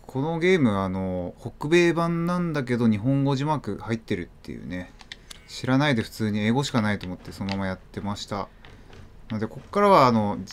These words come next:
文字が全部英語になっ-、あ、英語じゃない、日本語になってます。で、これは、えーと、なんだっけな。あ、そうだ、あの、あの、変な親父と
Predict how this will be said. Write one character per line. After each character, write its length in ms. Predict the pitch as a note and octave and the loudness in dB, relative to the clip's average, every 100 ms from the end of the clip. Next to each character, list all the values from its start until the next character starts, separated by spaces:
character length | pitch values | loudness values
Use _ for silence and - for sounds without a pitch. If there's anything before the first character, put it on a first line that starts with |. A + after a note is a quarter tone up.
| - | -4
文 180 | C3 D3+ | 0 2
字 120 | D3 | 2
が 100 | G#2 | 0
全 220 | G2 G#2+ | 0 -2
部 200 | F2+ E2+ - - - - - - - - - - | -2 -6 -10 -20 -20 -20 -20 -20 -20 -20 -10 0
英 160 | C3 | 2
語 120 | D3 | 2
に 60 | D3+ | 0
な 140 | D3 | -2
っ-、 40 | C#3+ - - | -4 -12 -6
あ、 100 | G#2 | -2
英 60 | A2 | 0
語 100 | A#2 | 0
じ 60 | |
ゃ 40 | G#2 | 0
な 40 | |
い、 40 | |
日 60 | G#2+ | 0
本 180 | C#3+ E3 | -2 -2
語 100 | D#3+ | -2
に 220 | D#3+ - - - - - - - - | -2 -4 -8 -20 -20 -20 -20 -10 -2
な 100 | C#3 | -2
っ 60 | |
て 100 | - | -2
ま 240 | G2+ F#2 F#2+ | -4 -4 -8
す。 240 | - - - - - | -14 -20 -20 -20 -6
で、 240 | C#3+ A2+ - - - - - | -2 -2 -4 -18 -18 -18 -18
こ 140 | - F3 | -8 -2
れ 80 | G3 | 0
は、 380 | G#3+ C3+ E2+ - - | 4 4 2 -6 -8
え 240 | A2+ A2 G#2+ | -2 -2 -2
ー 80 | - | -4
と、 640 | G#2+ G2+ G2+ G2 F#2+ - | -4 -2 -2 -2 -4 -4
な 140 | A#2+ C#3 | -6 -6
ん 40 | |
だ 80 | A#2+ | -6
っ 20 | |
け 100 | - | -10
な。 180 | - - - - - - - - - - - - - - - | -14 -16 -18 -20 -20 -20 -20 -20 -20 -20 -20 -20 -20 -16 -8
あ、 180 | G2+ - - | -8 -8 -16
そ 220 | - A#2+ | -6 -6
う 20 | |
だ、 140 | F#2 | -4
あ 40 | F#2 | -6
の、 480 | F#2 F#2 F2+ F2 - - - - - - - - | -6 -6 -6 -8 -10 -18 -20 -20 -20 -20 -20 -12
あ 80 | G#2 | -6
の、 60 | |
変 140 | C3 G3 | 0 2
な 80 | |
親 260 | B2 E3+ F#3+ | 2 2 2
父 160 | F#3 - | -2 -4
と 400 | G3+ G3 A#2 | 2 4 2